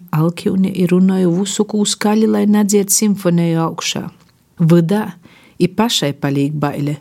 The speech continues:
cik skane lyla i pa vusīm dabasīm. Īdam ātruok, apsolu nūdūt sveicīnus tātam.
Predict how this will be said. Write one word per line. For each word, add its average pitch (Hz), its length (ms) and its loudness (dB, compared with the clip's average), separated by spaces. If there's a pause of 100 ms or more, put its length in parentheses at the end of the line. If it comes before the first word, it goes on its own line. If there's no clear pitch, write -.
(140)
cik - 260 -2
skane 185 580 2
lyla 185 540 2
i 165 160 -2
pa 180 160 0
vusīm 190 640 0
dabasīm. 165 640 -2 (380)
Īdam 170 420 2
ātruok, 160 640 0 (460)
apsolu 208 420 0
nūdūt 180 400 2
sveicīnus 175 560 0
tātam. 135 560 -6